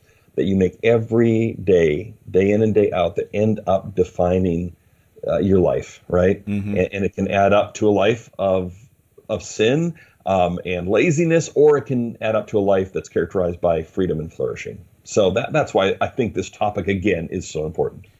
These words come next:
Speaker 2: Yeah, Drew. And, and that kind of leads me into another thought. So, it, you know, the relationship between sin and self-control.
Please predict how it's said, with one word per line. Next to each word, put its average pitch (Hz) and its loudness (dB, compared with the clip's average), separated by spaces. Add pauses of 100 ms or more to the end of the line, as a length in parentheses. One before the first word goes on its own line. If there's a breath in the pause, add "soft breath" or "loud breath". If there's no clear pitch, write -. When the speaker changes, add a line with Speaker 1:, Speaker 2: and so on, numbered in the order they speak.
(140)
Speaker 2:
Yeah, 127 -4
Drew. 101 -2
And, 113 -2
and 120 -6
that 123 -6
kind 196 -6
of 113 -4 (360)
leads 117 -4
me 113 -2
into 101 -4
another 104 -4
thought. - -10 (200)
So, 92 -4
it, - -14 (180)
you 95 -8
know, 87 -6
the 92 -6
relationship 104 -4
between 90 -4 (460 soft breath)
sin 120 -2
and 90 -6
self-control. 80 -6